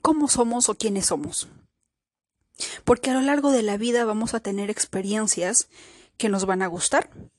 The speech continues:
y hay experiencias que no nos van a gustar. Y muchas veces, a veces en Latinoamérica es difícil saber qué realmente nos gusta, qué realmente nos hace feliz. Pero lo que sí sabemos a ciencia cierta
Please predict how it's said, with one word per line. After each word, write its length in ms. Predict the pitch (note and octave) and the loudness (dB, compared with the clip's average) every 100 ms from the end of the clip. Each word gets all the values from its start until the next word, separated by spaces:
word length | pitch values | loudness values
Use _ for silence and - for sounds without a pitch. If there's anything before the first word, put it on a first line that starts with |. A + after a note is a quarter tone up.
| _ _ - - - | _ _ -20 -20 -2
y 60 | |
hay 120 | G#3+ A3 | 0 2
experiencias 580 | G#3+ - G3 G3 F3+ | 0 -2 -4 -2 -2
que 120 | - F3 | -2 -2
no 180 | G3+ | 2
nos 200 | G#3 F3 | 2 0
van 160 | D#3 D#3 | -2 -6
a 40 | |
gustar. 380 | C#3+ E3 - - - _ _ _ _ _ - - - | -6 -8 -8 -12 -18 _ _ _ _ _ -20 -20 -2
Y 100 | C4+ | 2
muchas 300 | D4+ F#4 F4 | 2 2 2
veces, 400 | C#4+ C4+ D4 - - | 2 2 0 0 -2
a 100 | F#3+ | -2
veces 300 | A3+ A#3+ A#3 | -2 -2 -2
en 100 | A3 | -2
Latinoamérica 640 | F#3+ G3+ G3+ A3 G#3+ B3+ - | -4 -4 -4 -4 0 0 2
es 200 | C4+ A#3+ | 2 2
difícil 540 | A#3+ B3+ - A#3+ B3 _ _ - - | 0 2 2 2 -4 _ _ -18 -6
saber 440 | - A3 G#3+ A3+ - | 0 2 4 2 -2
qué 180 | - | -4
realmente 520 | A4 F#4+ D4 C4 B3 A#3+ | 2 4 4 4 2 0
nos 200 | G3+ - | 0 -2
gusta, 360 | A#3 A3 A3 | -2 -2 -4
qué 160 | - D4+ | -6 -4
realmente 580 | D4 C4+ A#3+ A#3 G#3+ G#3 | -2 0 0 0 -2 -2
nos 180 | G3 G3 | -2 0
hace 160 | G3 | -2
feliz. 500 | G3 E3+ E3 D#3+ - _ - - - | -2 -4 -4 -4 -6 _ -16 -16 -4
Pero 260 | A3+ G3+ G#3 | -2 0 2
lo 120 | G3 | 0
que 160 | G3+ | 2
sí 160 | F3+ D4 | 2 2
sabemos 460 | C4+ A3+ A3 F#3 - | 2 2 2 0 -2
a 100 | G#3 | -2
ciencia 340 | - A#3+ B3 | 0 0 2
cierta 460 | G#3 G#3+ G#3 G3 C#4 | 2 2 0 -2 -4